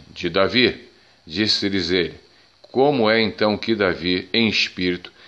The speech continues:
lhe chama Senhor, dizendo: 'Disse o Senhor ao meu Senhor: Assenta-te à minha direita, até que eu ponha os teus inimigos por escabelo de teus pés'?" Se Davi, pois, lhe chama Senhor,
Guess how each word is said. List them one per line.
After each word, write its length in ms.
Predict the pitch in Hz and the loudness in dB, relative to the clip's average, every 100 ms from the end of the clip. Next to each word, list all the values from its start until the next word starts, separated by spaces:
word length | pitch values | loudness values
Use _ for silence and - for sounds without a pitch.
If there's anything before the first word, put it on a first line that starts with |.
| - | -6
lhe 160 | 104 | -2
chama 380 | 98 - 85 85 | -2 -2 -4 -6
Senhor, 440 | - 101 95 98 95 | -4 -2 0 0 0
dizendo: 540 | 95 80 80 78 76 _ - _ | -2 -4 -6 -10 -14 _ -20 _
'Disse 500 | 82 110 147 147 - | -4 0 2 0 -4
o 60 | 123 | -2
Senhor 720 | - 107 85 78 82 98 98 - _ _ _ _ - | -2 0 -2 -2 -2 -2 -4 -16 _ _ _ _ 0
ao 220 | 101 87 | 2 2
meu 320 | 85 101 127 | 2 2 2
Senhor: 500 | - 117 98 78 73 - _ _ - - - - | 2 0 -2 -6 -10 -20 _ _ -20 -20 -20 -6
Assenta-te 760 | 85 - - 117 113 104 98 | -4 -2 2 2 2 -4 -2
à 40 | |
minha 180 | 92 95 | -2 -2
direita, 520 | 87 90 87 110 - - - - | 0 0 2 2 -2 -14 -20 -16
até 280 | - - 104 | -16 -4 -4
que 100 | 101 | 0
eu 100 | 101 | -2
ponha 300 | - 92 92 | -2 -4 -4
os 140 | 80 | -4
teus 240 | - 113 104 | -2 -2 0
inimigos 560 | 98 87 87 90 - - _ _ | -4 -2 -2 -2 -6 -18 _ _
por 160 | 95 92 | -8 -4
escabelo 560 | - 95 80 90 87 | -4 -4 -4 -4 -4
de 180 | 76 80 | -8 -16
teus 280 | - 101 98 | -2 0 0
pés'?" 400 | 85 78 - - _ - _ | -8 -14 -16 -18 _ -20 _
Se 240 | - - 143 | -6 -2 0
Davi, 340 | 127 104 135 | 0 2 -2
pois, 520 | 135 101 85 80 - _ _ | -2 -2 -2 -2 -10 _ _
lhe 140 | - 87 | -8 -4
chama 380 | - 110 104 | 0 0 0
Senhor, 640 | 90 - 87 87 101 82 | -2 -2 -2 0 0 -2